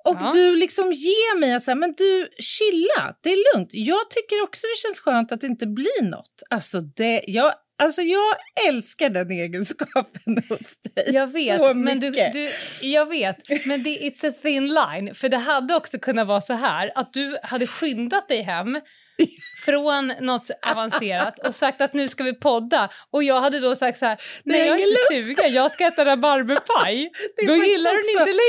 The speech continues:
Speaker 2: längre.
Speaker 1: det är faktiskt också helt sant. <laughs> I de lägena hatar jag dig, Lena Ljungdahl. <laughs>
Speaker 2: Jag vet. "Jag är en lustperson, jag är inte sugen", säger jag då.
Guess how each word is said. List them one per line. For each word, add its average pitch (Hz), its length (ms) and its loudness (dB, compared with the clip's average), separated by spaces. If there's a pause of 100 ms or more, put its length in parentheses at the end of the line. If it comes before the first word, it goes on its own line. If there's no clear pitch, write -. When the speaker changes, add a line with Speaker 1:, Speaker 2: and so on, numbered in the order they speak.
Speaker 2:
längre. 220 240 2
Speaker 1:
det 415 60 4
är 427 180 2
faktiskt 427 280 0
också - 160 -2
helt 349 340 2
sant. - 500 -6 (400)
<laughs> - 500 -6
I - 40 6
de 381 260 2
lägena 320 440 2
hatar 302 400 2
jag 226 120 4
dig, 202 140 0
Lena 208 260 -2
Ljungdahl. 226 340 0
<laughs> - 60 -4 (800)
Speaker 2:
Jag 359 120 -6 (320)
vet. 196 80 -4 (1080)
"Jag 330 280 2
är 415 80 -2
en 370 140 -2
lustperson, 381 540 -4
jag 302 120 0
är 339 40 -2
inte 311 240 -6
sugen", 339 800 0
säger 226 280 0
jag 202 120 2
då. 202 300 -4